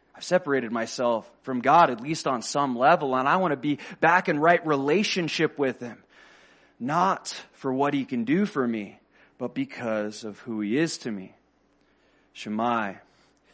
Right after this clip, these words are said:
gives us a picture of some in the church in our modern era.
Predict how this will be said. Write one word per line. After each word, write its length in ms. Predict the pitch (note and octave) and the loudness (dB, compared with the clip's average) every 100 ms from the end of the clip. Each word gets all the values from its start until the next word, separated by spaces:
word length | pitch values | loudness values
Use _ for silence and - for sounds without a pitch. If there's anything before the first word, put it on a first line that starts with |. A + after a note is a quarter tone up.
| _ - | _ -4
gives 240 | C3 A#2 | -4 -2
us 200 | B2 A2+ | -6 -6
a 80 | G#2 | -8
picture 680 | - C#3+ C#3 - G#2 G#2 A2 _ _ _ _ _ - | -4 -2 -2 -6 -6 -6 -12 _ _ _ _ _ -14
of 120 | G#2 | -10
some 340 | - C#3+ C3+ | -6 -2 0
in 60 | B2+ | 0
the 100 | G#2+ | -4
church 720 | - D3+ C#3+ A#2 - - - _ _ - | -4 -2 0 -2 -8 -16 -16 _ _ -14
in 100 | G#2+ | -8
our 180 | G#2 G#2 | -6 -4
modern 480 | G2+ G#2 G#2+ G#2+ | -4 -2 -2 -4
era. 380 | G#2 G#2+ G2+ F#2+ | -6 -6 -6 -8